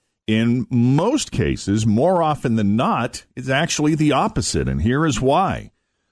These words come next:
According to this study, people who only focus on their passion narrow their interests too much, which keeps them from having creative ideas or coming up with new innovations.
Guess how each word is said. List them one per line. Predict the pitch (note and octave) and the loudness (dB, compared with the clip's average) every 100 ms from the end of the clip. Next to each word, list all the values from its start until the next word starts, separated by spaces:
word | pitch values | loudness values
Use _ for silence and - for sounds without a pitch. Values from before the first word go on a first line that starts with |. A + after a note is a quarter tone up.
| _ | _
According | - E2 C#3 D#3+ F3+ | -8 -2 0 2 2
to | C#3+ | 2
this | D3+ F3+ | 0 0
study, | - F#2 F#2 | -2 0 -2
people | G2 C#3 C#3 D3+ | -2 0 0 2
who | C#3 C3+ | 2 2
only | A#2 C3+ D3+ D#3 D#3+ | 0 0 0 0 -2
focus | - D#3+ D3 C3+ - | 0 -2 0 0 0
on | B2 | 0
their | A#2 G#2+ | 2 0
passion | - C#3+ C#3+ - D#2 E2 G#2+ - | 0 0 0 -2 -2 -2 -4 -4
narrow | E2+ G#2 A#2+ B2+ C3 | 0 2 2 2 2
their | B2+ C3 | 2 0
interests | C#3+ E3 D#3+ A2+ C#2+ - - - | 0 -2 -2 -4 -4 -8 -14 -16
too | - G#2+ | -4 -2
much, | E2 C2+ A1 - - | 0 -2 -6 -12 -10
which | E2 E2 - - | -10 -10 -14 -8
keeps | A2+ F#2 - | -6 -4 -2
them | G2+ | -2
from | F#2+ G2+ E2 | 0 -2 -2
having | G2 F#2 G2 | 0 0 -2
creative | F2 F#2 F#2+ G2+ G#2+ F#2+ | -2 -2 0 2 0 0
ideas | G#2 G#2 A2 C3 G#2 C#2+ | 0 0 0 2 0 -2
or | E2 | -6
coming | - G2+ G2 | -6 -4 -2
up | F#2+ F#2+ - _ _ - | -2 -4 -10 _ _ -4
with | F#2+ D#2+ | -2 2
new | F#2 A2 A2+ | 2 2 2
innovations. | A2+ G2 C3 C#3 - G#2+ - | 0 0 0 -2 -6 -10 -14